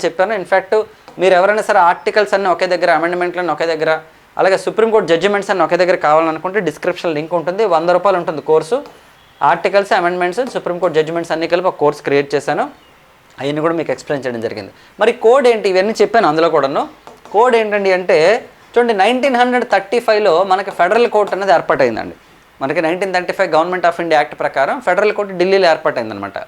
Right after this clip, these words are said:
So ఎప్పుడైతే నైన్టీన్ హండ్రెడ్ ఫిఫ్టీ జనవరి ఇరవై ఎనిమిదిన మన present Supreme Court of India అనేది ఎఫెక్ట్లోకి వచ్చిందో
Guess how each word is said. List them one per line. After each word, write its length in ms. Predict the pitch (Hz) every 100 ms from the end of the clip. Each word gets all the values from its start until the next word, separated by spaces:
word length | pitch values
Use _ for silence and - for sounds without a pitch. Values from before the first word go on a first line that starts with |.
| _ - - _ -
So 80 | 262 214
ఎప్పుడైతే 360 | 214 269 269 269
నైన్టీన్ 280 | 233 240 254
హండ్రెడ్ 220 | 254 233 214
ఫిఫ్టీ 300 | 208 202 240 240 233 - - _ 131
జనవరి 300 | 170 226 247 214
ఇరవై 180 | 220 226
ఎనిమిదిన 320 | 208 233 220 165 190 180
మన 100 | 196 185
present 320 | 170 175 247 240 165
Supreme 300 | 202 214 214
Court 140 | 214 208
of 60 | 185 190
India 160 | 190 190
అనేది 200 | 190 170
ఎఫెక్ట్లోకి 400 | 165 190 202 180 170
వచ్చిందో 300 | 165 156